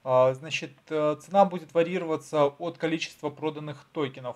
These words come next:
При реализации от пятидесяти миллионов до, э, семи-, э, до семидесяти пяти миллионов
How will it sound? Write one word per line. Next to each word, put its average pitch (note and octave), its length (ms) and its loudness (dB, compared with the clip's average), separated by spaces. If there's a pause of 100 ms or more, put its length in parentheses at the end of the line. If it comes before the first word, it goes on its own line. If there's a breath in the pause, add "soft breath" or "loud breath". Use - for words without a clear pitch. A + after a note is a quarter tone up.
(120)
При F3+ 200 -8
реализации D#3 680 0
от D3+ 260 -12
пятидесяти C#3+ 560 -20
миллионов D3 640 -6
до, C#3+ 260 -6 (380 loud breath)
э, D3 200 0
семи-, D#3 460 -12
э, D#3 400 -6
до E3 120 -4
семидесяти D3 520 -14
пяти G#3+ 300 -12
миллионов D3+ 500 0